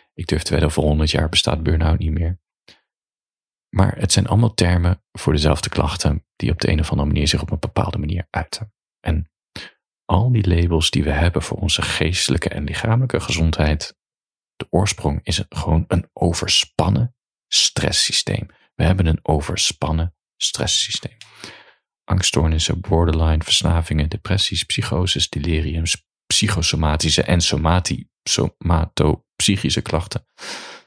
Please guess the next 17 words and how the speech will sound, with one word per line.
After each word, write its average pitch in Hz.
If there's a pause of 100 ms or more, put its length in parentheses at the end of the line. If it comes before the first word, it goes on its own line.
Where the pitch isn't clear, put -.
(960)
Eh, 76
dat -
is 80
een 82
verschil -
trouwens. -
Die -
vind-, 110
hebben -
allemaal 113
een 85
oorsprong 80
in 73
stress. -
En, 85 (1040)
nou 80
ja -